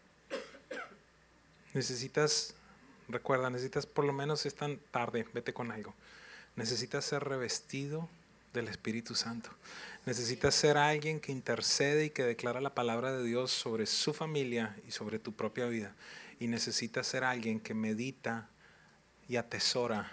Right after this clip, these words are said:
la palabra de Dios. ¿Cuál será tu final? Éxito. ¿Quién define el éxito?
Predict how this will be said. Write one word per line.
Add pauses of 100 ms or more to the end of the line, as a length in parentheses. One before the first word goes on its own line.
(120)
la
palabra
de
Dios. (1000)
¿Cuál
será
tu
final? (2000)
Éxito. (1200)
¿Quién
define
el
éxito?